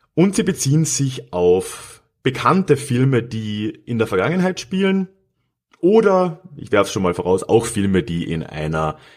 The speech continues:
fiktionalen Welt spielen, die aber zumindest sehr stark an das Mittelalter oder die Vergangenheit in irgendeiner Form halt angelehnt ist. Also Filme, die in irgendeiner Form historisch daherkommen. Es sind durch die Bank große Filme.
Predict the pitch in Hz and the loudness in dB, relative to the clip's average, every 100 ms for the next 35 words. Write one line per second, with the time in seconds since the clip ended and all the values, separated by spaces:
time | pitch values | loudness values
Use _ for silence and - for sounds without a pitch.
0 | _ - 131 - 110 92 90 82 82 - | _ -2 -2 2 2 4 2 2 -2 -4
1 | - 82 78 76 76 67 71 71 65 60 | -6 -2 -2 -2 -4 -4 -4 -8 -8 -10
2 | 64 - - 78 - - 71 71 - - | -14 -14 -6 -6 -6 -6 -6 -8 -14 -10
3 | 80 78 76 - _ _ _ _ 92 127 | -8 -8 -10 -14 _ _ _ _ 2 4
4 | 131 90 80 80 78 73 73 76 78 78 | 4 2 0 0 -2 -2 -8 -8 -8 -6
5 | 73 71 71 69 69 - 69 65 65 85 | -8 -10 -12 -12 -14 -16 -18 -16 -14 -2
6 | 117 110 90 85 78 95 120 127 - - | 0 2 0 -2 -4 0 2 2 0 -14
7 | _ - 196 143 123 107 113 104 92 87 | _ 0 4 2 2 -4 -4 -4 -4 -4
8 | 82 80 - 71 69 73 _ _ _ _ | -4 -6 -8 -10 -10 -16 _ _ _ _
9 | 123 123 104 87 85 90 76 85 87 90 | -4 0 0 0 0 -4 -4 -4 -4 -6
10 | 76 67 65 _ _ _ _ _ _ - | -8 -10 -18 _ _ _ _ _ _ -2
11 | 135 180 170 151 - _ - 127 196 - | 2 2 0 -2 -10 _ -6 0 0 2
12 | 131 120 - 104 120 147 185 - 202 214 | 0 0 -4 -2 0 0 -2 -2 -2 -2
13 | 214 185 | -6 -10